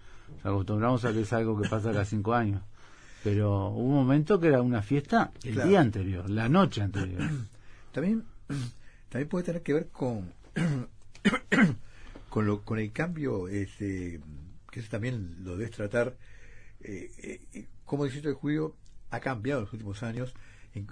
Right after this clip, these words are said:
Speaker 2: eh, su, su, su posición, ¿no? Lo, porque era, era también, recordemos, que por acá lo, lo consignás, ¿no? La, la, la calle de, de los cines, ¿no?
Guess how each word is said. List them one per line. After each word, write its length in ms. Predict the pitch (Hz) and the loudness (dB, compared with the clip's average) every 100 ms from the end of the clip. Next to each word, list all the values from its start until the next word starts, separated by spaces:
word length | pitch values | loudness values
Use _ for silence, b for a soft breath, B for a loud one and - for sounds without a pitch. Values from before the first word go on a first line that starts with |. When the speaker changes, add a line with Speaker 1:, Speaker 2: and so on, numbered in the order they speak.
| - | -6
Speaker 2:
eh, 200 | 110 101 | -4 -4
su, 200 | - 104 | -6 -8
su, 400 | 101 101 92 90 90 | -6 -8 -8 -10 -10
su 80 | |
posición, 580 | 98 98 101 - 143 107 76 | -10 -8 -6 0 0 0 -10
¿no? 160 | 82 107 - - b b b b b - | -10 -12 -12 -16 b b b b b -10
Lo, 280 | 95 85 78 | -8 -8 -10
porque 300 | 98 98 123 | -14 -4 2
era, 180 | 165 110 | 4 4
era 180 | 135 160 | 2 2
también, 480 | 113 117 123 92 | 0 2 2 0
recordemos, 720 | 90 90 92 113 120 107 - - - - b b b b b | -2 -2 0 2 2 -2 -6 -16 -20 -16 b b b b b
que 80 | - | -10
por 120 | 98 | -8
acá 240 | 87 113 110 | -2 0 0
lo, 200 | 101 82 | -2 -4
lo 100 | 76 | -8
consignás, 520 | 87 98 98 147 104 | -8 -6 -2 0 0
¿no? 120 | 98 | -4
La, 260 | 90 80 71 - b b b b b b | -6 -8 -12 -18 b b b b b b
la, 340 | 101 85 80 - | -10 -10 -12 -8
la 140 | 104 | -6
calle 340 | 101 131 139 139 | -2 -2 0 0
de, 240 | 110 90 | -2 -4
de 140 | 85 | -8
los 100 | 85 - | -10 -6
cines, 360 | 202 95 76 - - | -6 -6 -10 -14 -12
¿no? 180 | 110 | -14